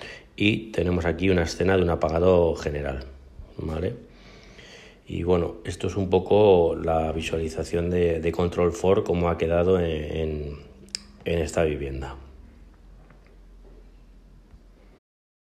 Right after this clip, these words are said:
Bueno, pues ya habéis visto el manejo con el, con el web ser-, con el servidor de, de Control four. Ya habéis visto que tiene un montón de posibilidades, que se maneja muy fácil, que es muy intuitivo,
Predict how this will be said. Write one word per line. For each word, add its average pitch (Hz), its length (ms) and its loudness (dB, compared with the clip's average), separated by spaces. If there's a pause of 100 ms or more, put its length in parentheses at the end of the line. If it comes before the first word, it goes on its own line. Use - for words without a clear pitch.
(120)
Bueno, 98 420 4 (240)
pues 87 140 4
ya 92 80 6
habéis 101 160 6
visto 98 240 2
el 101 60 8
manejo 95 440 2
con 90 320 4
el, 87 460 4 (280)
con 85 200 2
el 85 80 4
web 87 140 6
ser-, 92 220 0
con 87 200 4
el 82 400 4
servidor 87 640 2
de, 87 300 2
de 80 100 0
Control 87 320 2
four. - 340 6 (420)
Ya 85 80 0
habéis 82 120 6
visto 82 260 0
que 82 80 4
tiene 80 220 0
un 80 80 2
montón 80 260 0
de 80 100 2
posibilidades, 90 680 4
que 80 100 -2
se 76 140 -8
maneja 78 380 -8
muy 78 140 -2
fácil, 101 360 2
que 85 80 -2
es 78 80 -2
muy 82 100 -4
intuitivo, 104 680 4